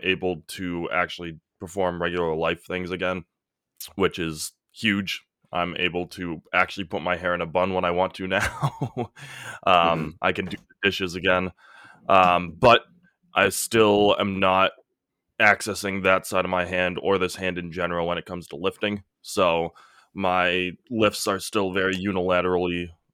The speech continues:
Speaker 1: uh, focused in
Speaker 2: Mm-hmm.
Speaker 1: regards to upper body movements. Um, hopefully two more weeks in this, and then we're scot-free. But yeah, broken hands are not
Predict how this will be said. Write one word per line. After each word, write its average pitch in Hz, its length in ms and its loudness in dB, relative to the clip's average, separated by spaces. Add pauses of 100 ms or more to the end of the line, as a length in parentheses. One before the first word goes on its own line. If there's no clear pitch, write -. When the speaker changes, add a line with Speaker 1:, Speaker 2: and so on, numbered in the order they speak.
Speaker 1:
uh, 80 300 -4
focused 95 680 -2 (640)
in - 80 -2
Speaker 2:
Mm-hmm. 95 120 2
Speaker 1:
regards 87 460 2
to 92 300 -8
upper 95 180 2
body 107 300 6
movements. 107 680 -2 (100)
Um, 80 460 -6 (360)
hopefully 123 680 2 (260)
two - 180 -6
more 110 240 6
weeks 107 320 2
in 98 140 -2
this, 135 420 0
and 87 200 -10
then 87 520 -4
we're 90 160 -6
scot-free. 110 640 0 (240)
But 90 240 0 (760)
yeah, 98 180 4
broken 117 340 2
hands 110 280 4
are 101 80 4
not 101 340 4